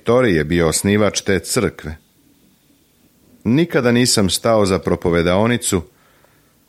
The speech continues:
a da prethodno nisam pogledao na Boga i kazao: „Gospode, ja sam nesposoban. Nisam dorastao ovom zadatku.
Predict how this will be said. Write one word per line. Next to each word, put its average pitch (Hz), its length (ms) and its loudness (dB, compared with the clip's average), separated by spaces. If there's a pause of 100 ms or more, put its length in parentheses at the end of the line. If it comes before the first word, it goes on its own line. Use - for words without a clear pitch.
a 113 140 0
da 107 100 -2 (240)
prethodno 117 600 0
nisam 107 420 2
pogledao 107 600 2
na 92 120 2
Boga 98 380 0
i 78 80 -2
kazao: 98 520 0
„Gospode, 95 760 0 (680)
ja 104 260 0
sam 85 300 0
nesposoban. 80 800 -2 (1300)
Nisam 127 560 2
dorastao 110 760 2
ovom 85 360 0
zadatku. 90 640 -4